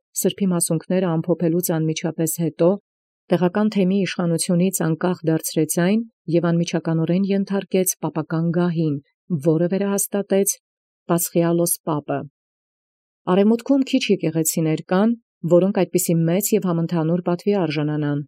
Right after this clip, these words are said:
ինչպես Բարի քաղաքի Սուրբ Նիկողայոս քանչելագործի եկեղեցին։ Այստեղ Սուրբ Նիկողայոսի մասունքների առջև հազար իննսուն չորս թվականին աղոթել է խաչակրած արշավանքների նշանավոր քարոզիչ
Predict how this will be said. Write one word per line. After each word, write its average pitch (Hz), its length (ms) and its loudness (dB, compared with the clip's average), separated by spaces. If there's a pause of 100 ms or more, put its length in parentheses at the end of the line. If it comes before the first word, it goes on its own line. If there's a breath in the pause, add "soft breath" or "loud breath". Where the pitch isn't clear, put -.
ինչպես 165 380 -2
Բարի 160 260 0
քաղաքի 151 500 -2
Սուրբ - 360 -2
Նիկողայոս 160 640 0
քանչելագործի 160 880 -2
եկեղեցին։ 170 680 -2 (840)
Այստեղ 233 360 0 (320)
Սուրբ - 380 -2
Նիկողայոսի 170 680 0
մասունքների 165 600 -2
առջև 185 480 -2 (300)
հազար 185 280 2
իննսուն 175 340 0
չորս 180 220 -2
թվականին 165 560 -2
աղոթել 170 460 0
է 180 80 0
խաչակրած 170 580 -4
արշավանքների 175 680 -2
նշանավոր 160 600 -2
քարոզիչ 156 560 -2